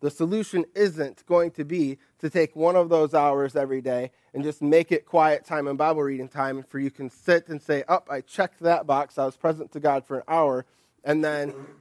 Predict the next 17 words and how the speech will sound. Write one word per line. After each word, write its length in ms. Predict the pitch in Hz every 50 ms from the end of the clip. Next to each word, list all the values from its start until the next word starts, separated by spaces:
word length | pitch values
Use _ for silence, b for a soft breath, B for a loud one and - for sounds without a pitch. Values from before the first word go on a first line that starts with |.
| _ _ _
because 260 | 143 147 - 180 151
what 140 | 151 147 - -
often 320 | 170 202 202 180 160 139
happens, 680 | 147 135 135 135 - 139 131 135 139 147 156 _ _ _ _ _ _ _ -
even 220 | 165 185 185 175
in 80 | 160 147
my 160 | 139 131 127
own 240 | - 160 208 214 190
life 240 | 156 135 135 - -
when 120 | 135 123
I've 120 | 123 -
taken 240 | - 143 131 139 123
the 80 | 123 123
time 280 | - 139 127 123 120
to 60 | 117 113
do 180 | 120 120 123
that, 280 | 120 120 117 120 -